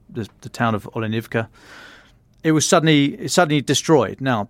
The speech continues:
prisoners of war are, under the Geneva Conventions, afforded all the, all the, um,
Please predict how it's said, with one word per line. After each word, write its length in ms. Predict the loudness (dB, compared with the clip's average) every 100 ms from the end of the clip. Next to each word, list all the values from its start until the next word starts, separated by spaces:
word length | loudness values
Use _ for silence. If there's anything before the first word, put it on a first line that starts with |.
| _
prisoners 320 | -2 0 0
of 120 | -2 0
war 460 | 4 4 2 -2 -2
are, 460 | 0 2 2 0 -2
under 180 | -2
the 80 | -2
Geneva 340 | -2 0 0 0
Conventions, 560 | -2 0 -2 -2 -2
afforded 460 | -2 0 2 2 2
all 160 | 2
the, 340 | 2 0 -2 -8 -8
all 240 | -4 -2
the, 340 | 0 0 -2 -8 -6
um, 400 | -4 -4 -6